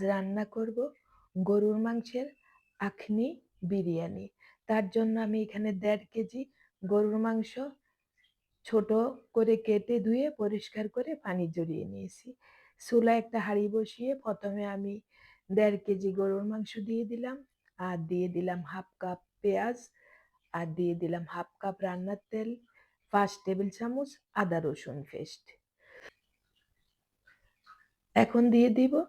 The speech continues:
দুই টেবিল চামচ লাল মরিচ পাউডার, দিয়ে দিব এক টেবিল চামচ ধনিয়া,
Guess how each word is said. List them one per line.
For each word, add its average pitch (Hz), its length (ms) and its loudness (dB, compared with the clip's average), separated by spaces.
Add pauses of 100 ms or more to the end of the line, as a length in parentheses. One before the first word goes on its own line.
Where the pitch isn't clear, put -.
(340)
দুই 226 300 10
টেবিল 226 260 8
চামচ 269 380 -2 (180)
লাল 208 280 8
মরিচ 180 420 4
পাউডার, - 400 -2 (1120)
দিয়ে 226 260 10
দিব 240 240 4 (1040)
এক 226 140 8 (100)
টেবিল 220 300 10
চামচ 277 420 4 (880)
ধনিয়া, 208 480 10